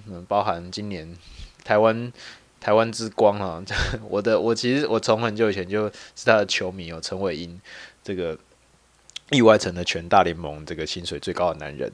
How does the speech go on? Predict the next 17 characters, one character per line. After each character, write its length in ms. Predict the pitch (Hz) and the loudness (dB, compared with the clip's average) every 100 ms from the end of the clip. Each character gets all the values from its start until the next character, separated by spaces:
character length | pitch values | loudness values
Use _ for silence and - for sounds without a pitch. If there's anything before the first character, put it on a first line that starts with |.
| 92 | -10
吼， 220 | 95 - 98 | -12 -12 -10
等 160 | 98 104 | -8 -6
等 180 | 98 | -6
这 140 | 87 98 | -4 -4
些 280 | 98 92 90 | -2 -4 -2
有 160 | 92 | -4
趣 160 | 90 160 | -2 2
的 60 | 127 | 2
事 100 | 120 | 2
情 100 | 95 | -6
也 80 | 78 | -6
会 60 | |
跟 140 | 82 82 | -6 -6
大 100 | 82 | -8
家 80 | |
分 180 | 80 82 | -8 -10
享。 220 | 78 - | -10 -12